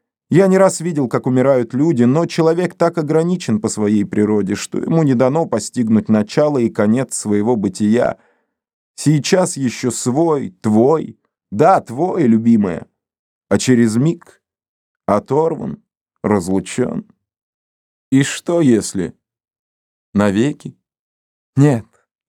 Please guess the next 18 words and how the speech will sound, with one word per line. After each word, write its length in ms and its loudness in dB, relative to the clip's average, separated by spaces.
Лотта, 480 0
нет, 360 0
как 360 -2
я 100 -4
могу 320 0
исчезнуть? 760 -2
Как 240 -2
можешь 420 0
ты 280 2
исчезнуть? 640 0
Ведь 220 -2
мы 180 4
же 140 -2
существуем. 1040 -2
Исчезнуть? 800 -4
Что 240 0
это 180 -2
значит? 540 -6